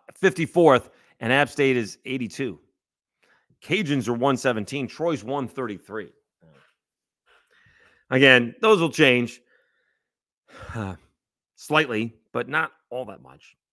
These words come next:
Uh, we'll see what happens. But just preparing you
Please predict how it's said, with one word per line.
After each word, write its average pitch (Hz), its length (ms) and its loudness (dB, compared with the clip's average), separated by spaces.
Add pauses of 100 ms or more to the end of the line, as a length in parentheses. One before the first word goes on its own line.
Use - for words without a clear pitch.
(1160)
Uh, 107 160 -2
we'll 143 220 8
see 143 200 -2
what 110 120 2
happens. 92 460 -4
But 104 240 -6 (160)
just 135 260 0
preparing 196 500 4
you 113 300 -6